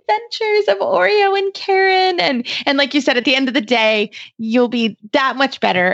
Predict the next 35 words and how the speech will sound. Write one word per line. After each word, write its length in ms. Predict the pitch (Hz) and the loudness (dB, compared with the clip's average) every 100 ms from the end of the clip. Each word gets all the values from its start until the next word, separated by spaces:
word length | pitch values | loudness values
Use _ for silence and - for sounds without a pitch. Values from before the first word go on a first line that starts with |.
| - | -2
and 120 | 185 | -4
stronger 440 | 175 208 185 180 | -4 -2 -2 0
and 280 | 180 170 190 | -2 0 -2
have 180 | 190 190 | -2 -2
that 140 | 180 190 | -2 -2
much 200 | 190 - | -4 -4
better 180 | 190 | -2
of 120 | - 180 | -2 -4
a 40 | |
relationship. 720 | 185 - 180 - 175 - - - | -2 0 0 0 0 0 -2 -4
So 320 | - 185 180 - - _ - | -2 0 -2 -8 -20 _ -6
I 340 | 214 208 220 156 | -2 0 -2 -4
love 340 | 202 208 196 | -2 0 2
it. 260 | 180 180 175 | 2 0 0
And, 200 | 196 202 - - | -2 -4 -10 -6
and 160 | 247 247 | -4 -2
Karen, 320 | 330 311 294 | 0 0 0
thanks 260 | 285 330 - | -2 -4 -4
so 200 | 311 285 | -2 2
much 220 | 262 277 | 0 0
for 100 | 320 | -4
coming 280 | - 269 339 | -4 -2 2
on 220 | 330 349 | 2 2
and 160 | 233 - | -2 -4
telling 320 | - 262 302 | -4 0 0
us 100 | 311 | 0
about 220 | 277 262 | -2 -2
your 100 | - | -2
sabbatical 720 | 262 - 233 233 277 - 302 285 | -2 -2 -2 -2 -2 2 2 2
and 160 | 208 | 0
what's 180 | 233 240 | -4 -2
been 180 | 285 262 | -4 0
going 300 | 247 254 247 | 0 0 0
on. 380 | 240 254 269 254 | 0 2 2 2
And, 180 | 208 | 0